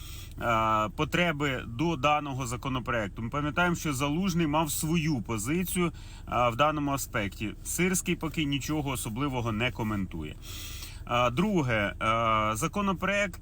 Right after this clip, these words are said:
із такою кількістю правок — це певний нонсенс в період, е, війни повномасштабної і, е,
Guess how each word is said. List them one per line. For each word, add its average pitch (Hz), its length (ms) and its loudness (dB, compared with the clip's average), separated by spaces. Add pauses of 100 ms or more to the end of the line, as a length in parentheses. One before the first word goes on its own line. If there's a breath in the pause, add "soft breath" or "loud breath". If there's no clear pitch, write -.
(140)
із 175 240 0
такою 170 520 0
кількістю 156 520 -2
правок — 180 500 0
це 156 180 0
певний 151 520 2
нонсенс 139 640 2
в - 40 -14
період, 127 440 -2
е, - 580 -10 (480)
війни 190 540 2
повномасштабної 156 1120 2
і, 190 240 4
е, 180 60 -2